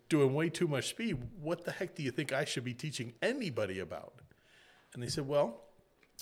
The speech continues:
first and foremost, you've got a range of experience now. You've seen the right way to do things. We've taught you some really smart things. You paid attention to them. You passed the course very well. And you've played with the other side of life.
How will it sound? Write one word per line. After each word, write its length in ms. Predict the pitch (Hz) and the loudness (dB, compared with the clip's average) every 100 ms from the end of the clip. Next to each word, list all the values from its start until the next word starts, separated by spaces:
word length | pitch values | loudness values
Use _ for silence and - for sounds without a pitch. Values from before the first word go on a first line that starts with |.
| - | -6
first 260 | 147 131 | -4 -2
and 100 | 139 107 | -4 -4
foremost, 520 | 180 156 98 - - - _ _ - | -2 0 -2 -4 -14 -20 _ _ -4
you've 240 | 127 117 | 0 2
got 220 | 131 190 | 4 6
a 60 | 123 | 4
range 280 | 110 117 110 | 4 0 -2
of 60 | |
experience 500 | 98 - 196 208 107 | -4 -4 -4 -4 -6
now. 220 | 101 - - _ _ | -10 -12 -16 _ _
You've 160 | 107 98 | -10 -4
seen 540 | - 123 143 165 151 | -2 0 0 -2 -2
the 100 | 113 | 0
right 200 | 110 180 | 2 2
way 100 | 117 | 0
to 100 | 92 | -4
do 120 | 92 | -6
things. 360 | 90 113 185 - - _ - | -6 -6 -6 -10 -18 _ -8
We've 180 | 104 - | -6 0
taught 220 | 123 147 | 0 0
you 60 | 117 | -2
some 180 | 110 | -2
really 180 | 101 92 | -4 -6
smart 280 | - 92 92 | -6 -8 -10
things. 260 | 95 110 113 | -12 -10 -10
You 60 | 92 | -6
paid 180 | 120 | -4
attention 400 | 107 - 170 127 110 | -4 -4 -6 -6 -8
to 80 | |
them. 240 | 98 101 143 - - - | -8 -8 -10 -14 -20 -14
You 80 | - | -4
passed 280 | 113 110 - | -2 -2 -8
the 40 | |
course 300 | - 143 143 | -2 -2 -2
very 240 | - 90 | -6 -8
well. 400 | 82 76 113 151 - _ - - - | -8 -6 -8 -8 -18 _ -20 -16 -2
And 480 | 170 233 139 156 170 - _ _ - | 2 4 2 0 -6 -14 _ _ -14
you've 200 | 127 156 | -10 -6
played 180 | 147 135 | -2 -2
with 100 | 131 | -2
the 100 | 127 | -2
other 140 | 127 | -2
side 220 | - 127 | 0 0
of 80 | 120 | 0
life. 420 | 151 226 - - | 0 -4 -10 -14